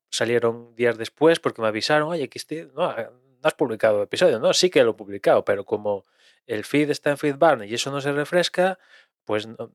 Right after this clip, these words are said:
es como si no lo publicara, con lo cual, pues, antaño, pues, FeedBurner servía de ayuda. A día de hoy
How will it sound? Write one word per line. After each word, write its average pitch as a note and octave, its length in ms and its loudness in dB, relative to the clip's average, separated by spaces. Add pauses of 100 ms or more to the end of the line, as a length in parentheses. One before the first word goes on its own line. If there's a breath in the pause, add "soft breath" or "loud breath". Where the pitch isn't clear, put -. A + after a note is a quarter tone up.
(140)
es B2 160 -4
como D3 220 -2
si B2+ 140 -4
no C3 100 4
lo A#2+ 120 2
publicara, G#2+ 540 0
con G2+ 140 -10
lo G#2 100 -10
cual, C3 240 -2
pues, G#2 460 -2 (300)
antaño, F3 720 0 (260)
pues, A#2+ 160 -6
FeedBurner C#3+ 680 -2
servía C3+ 360 2
de A2 60 4
ayuda. G#2 420 -2
A A2 180 4
día C#3 260 4
de C3 160 2
hoy D3 300 0